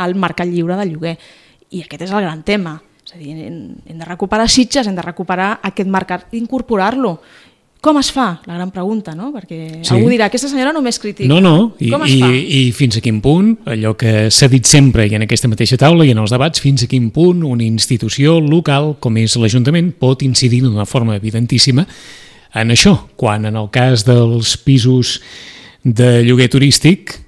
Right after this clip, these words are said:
Speaker 2: se n'ha parlat molt aquests darrers mesos, l'Ajuntament va fer aquella moratòria, però ja deia en veu alta que controlar els pisos il·legals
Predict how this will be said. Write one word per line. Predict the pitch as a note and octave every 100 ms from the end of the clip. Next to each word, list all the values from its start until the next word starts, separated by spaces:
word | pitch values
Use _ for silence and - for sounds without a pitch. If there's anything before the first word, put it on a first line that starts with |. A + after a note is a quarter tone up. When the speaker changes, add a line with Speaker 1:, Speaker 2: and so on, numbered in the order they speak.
| _
Speaker 2:
se | - A#2
n'ha | G#2+
parlat | A2 A2
molt | A#2+ A#2
aquests | A#2 G2+
darrers | A#2 A2
mesos, | C#3+ C#3 E3 D3
l'Ajuntament | C#3 A#2 G#2 G#2+ A2
va | A2
fer | -
aquella | B2 A2
moratòria, | A2+ C3+ D3+ C3 D3+ -
però | C#3 C3
ja | B2+ B2+
deia | C3+ A#2+
en | A#2
veu | C#3
alta | A#2+ A#2 B2+ C3 _ _ _ -
que | G#2+ G2+
controlar | - D3+ C3+ B2 A#2 B2
els | B2
pisos | - G2+ G#2
il·legals | A#2+ A#2+ A2+ A#2 -